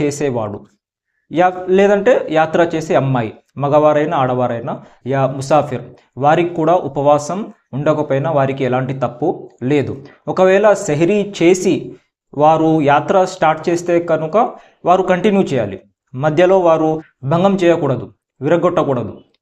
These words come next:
వారు మొత్తం కంటిన్యూ అనేది చేయాలి. ఒకవేళ సెహరీ చేసే ముందే వారు యాత్ర స్టార్ట్ చేసినట్లయితే కనుక,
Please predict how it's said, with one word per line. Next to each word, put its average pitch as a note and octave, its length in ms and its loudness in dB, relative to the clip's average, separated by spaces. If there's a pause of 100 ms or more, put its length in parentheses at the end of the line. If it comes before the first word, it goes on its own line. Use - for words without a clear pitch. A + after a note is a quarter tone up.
(100)
వారు D3+ 140 0
మొత్తం D#3 340 -4
కంటిన్యూ D#3 400 -4
అనేది C#3 400 -4
చేయాలి. A2+ 340 -6 (240)
ఒకవేళ G#3 460 2
సెహరీ F#3+ 560 0
చేసే F#3 340 2
ముందే F#3+ 640 0 (300)
వారు D#3+ 300 4
యాత్ర D#3+ 540 2
స్టార్ట్ D3+ 460 0
చేసినట్లయితే C3 680 -6
కనుక, A#2 480 -4